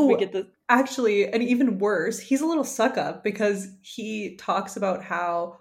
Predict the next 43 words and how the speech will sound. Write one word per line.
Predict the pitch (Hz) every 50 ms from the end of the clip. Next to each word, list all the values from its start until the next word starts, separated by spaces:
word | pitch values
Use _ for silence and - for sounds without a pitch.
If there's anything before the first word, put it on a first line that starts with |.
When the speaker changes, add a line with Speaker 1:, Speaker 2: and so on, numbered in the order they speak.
| _ -
Speaker 1:
"Oh | 214 233 240
no, | 240 233
this | 202 214 - -
is | 240 214 196 196
later | 190 190 196 196 190 190
on." | - 185 185 - -
Like, | 240 254 247
he, | - 311 320 320
he, | - - - - 277 302 262
the | - 170
whole | - - - 175 -
time | - - - 190 156 160 180 202 220 233 240 240 - _ _ _ _
that | - 202 196 190 175 - - - -
his | - 202 196
friends | - 202 196 202 196
are | 202
going | 202 196 185
missing, | 170 170 185 190 226 220 220
he's | 214 - - 247 240
trying | - 285 311 320
to | 294 -
distance | 220 208 196 - 208 190 190
himself. | 196 185 185 185 160 147
He's | 180 185
like, | 185 185 - -
"I | 202 214
would, | 214 226 - - -
I'm | - 196 202 196 196 190
not | 190 170 165 165 -
like | 170 165 160 160 -
them." | - 95 80 90 - - 190 - - _ - - - -
Like, | 190 -
Speaker 2:
Well, | - 269 254
Speaker 1:
I | -
Speaker 2:
that's, | 240 240 262 - - - - -
yeah, | 226 262 226 185
that's | 180 196 214 - -
what | 220 240
happens | 247 220 214 202 190 202 208
right | 180 160
now | 180 202 214 185
because | 175 175 180 - 180 185 180
they, | - 190 185 185 180